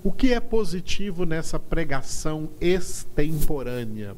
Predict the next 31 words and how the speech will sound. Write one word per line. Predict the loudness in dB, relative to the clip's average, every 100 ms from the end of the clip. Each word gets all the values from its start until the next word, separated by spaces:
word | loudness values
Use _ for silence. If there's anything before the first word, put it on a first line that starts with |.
| -4
pregação | -2 -2 -2 -2 -4
fora | -4 -4 -2 -2
do | -6
tempo, | -4 -4 -4 -6 -6 -6
antes | -4 -6 -8 -8
do | -8
tempo | -4 -2 -2 -4
necessário | -6 -6 2 2 2 -4 -4 -8 -10 -14 -20 -20 -4
para | -2 -2
alguém | -2 -2
estar | -2 -2 -2 -2
pregando, | -2 0 0 0 -2 -10 -14 -20 -20 -20 -20 -20 -20 -20 -10
né? | -6 -6 -6 -10 -14 -16 -20 -20 -20 -10 -6 -4
O |
que | -2 -2
que | 0 -2
é |
de | 0 -2
positivo? | -2 -2 -4 -2 0 0 -4 -8
O | -10
que | -10
que | -2
é | 0
de | 0
positivo | -2 -2 -2 0 -2 -2 0 -2
é | 0
a |
recente | -2 -2 0 0 -2 -2 -2 -4 -6 -6 0 2 2 0 -8 -14 -16 -12 -6
experiência | -2 0 2 2 0 -4 -6 -2 -2 0 -2 -6 -12 -16 -12
de | -4
conversão, | 0 0 0 0 0 -2 -4 -4